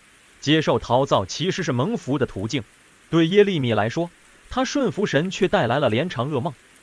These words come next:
成了不受欢迎的人物。我们会问：这样值得吗？请谨记，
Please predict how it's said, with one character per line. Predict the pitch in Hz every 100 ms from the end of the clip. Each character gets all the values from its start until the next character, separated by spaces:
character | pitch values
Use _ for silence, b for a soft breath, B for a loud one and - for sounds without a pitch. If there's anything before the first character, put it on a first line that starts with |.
| _ -
成 | 180
了 | 254
不 | 165 139 175
受 | 185
欢 | 120 185 185
迎 | 131
的 | 127
人 | 92 123
物。 | 113 - - - - -
我 | 113 120
们 | 127
会 | 139
问： | 139 127
这 | 185 151
样 | 131
值 | 107 131
得 | 90
吗？ | 107 - _ _ _ _
请 | - 233
谨 | 269 123 110
记， | 190